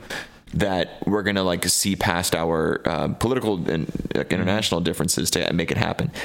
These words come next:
Speaker 1: I think that's kind of the, the alternative, is finding a way to, like, work past it. Um, I don't wanna, you know, I, I think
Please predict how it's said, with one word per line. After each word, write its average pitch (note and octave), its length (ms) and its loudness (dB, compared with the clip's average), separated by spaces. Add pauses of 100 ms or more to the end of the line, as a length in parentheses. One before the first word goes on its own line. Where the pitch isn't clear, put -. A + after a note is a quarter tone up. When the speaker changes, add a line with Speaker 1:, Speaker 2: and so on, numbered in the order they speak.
Speaker 1:
I - 80 0
think G2 280 0
that's F#2+ 360 0
kind D#2+ 260 0
of - 140 -2
the, - 120 0
the D#2+ 120 0
alternative, E2+ 580 0
is - 120 0
finding F#2 340 -2
a E2 60 2
way E2 300 2
to, F#2 140 0
like, - 280 -2 (380)
work - 220 -2
past E2 360 0
it. - 160 -4 (600)
Um, - 480 0 (1160)
I A2+ 100 2
don't C#3 120 0
wanna, A#2 260 2 (340)
you G#2 60 0
know, F#2 100 2
I, F#2 360 2
I A2 40 0
think B2 460 -2